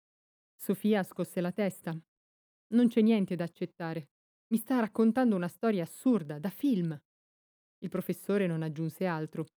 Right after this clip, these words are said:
semplicemente allungò un dito toccandole il neo al centro della fronte.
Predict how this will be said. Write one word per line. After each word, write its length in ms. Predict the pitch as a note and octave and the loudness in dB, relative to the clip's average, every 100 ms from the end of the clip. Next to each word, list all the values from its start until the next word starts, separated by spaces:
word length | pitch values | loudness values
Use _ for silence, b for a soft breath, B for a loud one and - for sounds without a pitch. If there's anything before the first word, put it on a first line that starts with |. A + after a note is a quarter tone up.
| _ | _
semplicemente 760 | - A3 C#4 C4 B3 C#4+ C4 | 2 4 4 2 4 2 2
allungò 420 | G#3+ G3+ G3+ G3 | 2 2 2 2
un 200 | A3+ G3 | 2 2
dito 400 | E3+ G#3 A3+ - _ | 2 0 -2 -8 _
toccandole 500 | A#3+ B3+ C4+ A#3 F#3 | -4 2 4 4 2
il 80 | |
neo 280 | F#3 G3 A#3 | 2 2 2
al 140 | F#3 E3+ | 2 0
centro 300 | F#3+ F#3 F3 | -2 -2 -2
della 160 | D#3+ | -2
fronte. 520 | D3+ E3+ D#3 D3+ D#3 | -4 -4 -4 -6 -10